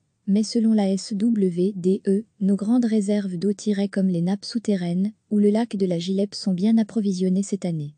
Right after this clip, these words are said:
À certaines heures de la journée, les châteaux d'eau se vident plus vite que nous ne sommes capables de les remplir. Certains problèmes se posent toutefois en matière de distribution d'eau.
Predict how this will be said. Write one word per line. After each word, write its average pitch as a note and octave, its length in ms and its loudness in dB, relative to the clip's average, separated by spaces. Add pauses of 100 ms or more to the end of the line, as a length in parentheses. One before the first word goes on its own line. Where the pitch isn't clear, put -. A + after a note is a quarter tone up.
(380)
À F#3 80 -4
certaines A3 520 0
heures A3 160 0
de G3 80 0
la F#3 120 0
journée, F3+ 520 -2 (180)
les F#3 100 0
châteaux A#3 340 -2
d'eau A#3 140 0
se G#3 140 -4
vident F#3 300 -2
plus A3 160 -2
vite A3+ 180 -2
que - 100 0
nous F#3 140 4
ne F#3 60 2
sommes A3+ 300 2
capables G3+ 500 0
de E3+ 80 0
les E3 100 -2
remplir. G#3 420 0
Certains A3 400 -2
problèmes G3+ 540 2
se G#3 180 -4
posent A3+ 280 0
toutefois A3+ 400 -2
en F#3+ 80 2
matière G3 440 0
de F3 120 -4
distribution G3+ 720 -2
d'eau. E3+ 200 -2